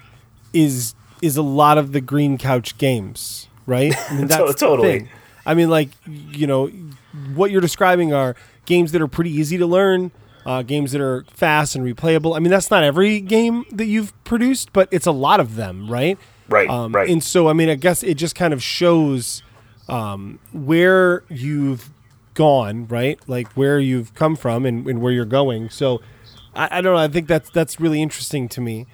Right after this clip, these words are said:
Speaker 2: Yeah.
Speaker 1: But there is,
Speaker 2: What about
Speaker 1: there's
Speaker 2: you? Like, I was gonna say, when you look back at, like, your, your early experiences, like, what did you take away? Like, what games did you just feel like,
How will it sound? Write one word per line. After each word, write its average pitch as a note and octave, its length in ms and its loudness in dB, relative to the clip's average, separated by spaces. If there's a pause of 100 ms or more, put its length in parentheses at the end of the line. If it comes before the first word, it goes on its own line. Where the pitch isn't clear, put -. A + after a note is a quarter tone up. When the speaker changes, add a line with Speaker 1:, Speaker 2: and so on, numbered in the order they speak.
(680)
Speaker 2:
Yeah. - 260 0
Speaker 1:
But - 80 0
there C4 140 2
is, C4+ 140 -2
Speaker 2:
What F3 140 -2
about B3 160 -2
Speaker 1:
there's F#3+ 80 -4
Speaker 2:
you? G#3 220 0
Like, A#2+ 300 -2 (160)
I B2+ 60 -6
was D3+ 100 0
gonna E3+ 120 -2
say, E3+ 120 0
when D3 120 0
you F#3 180 0
look G#3 180 -2
back B2+ 280 0
at, - 120 -6
like, A2+ 220 -10
your, C3 260 0 (300)
your B2 260 2
early A#2+ 320 2
experiences, A2+ 1080 0
like, G#2 180 -2
what C3 360 0
did G#2 260 -8
you C3+ 260 -2
take G#2+ 280 0
away? F#2+ 260 0
Like, A2+ 180 2
what F3+ 180 2
games C#3+ 680 -2 (320)
did A2+ 140 -6
you C#3+ 140 2
just B2+ 240 0
feel C3 200 0
like, A#2 300 0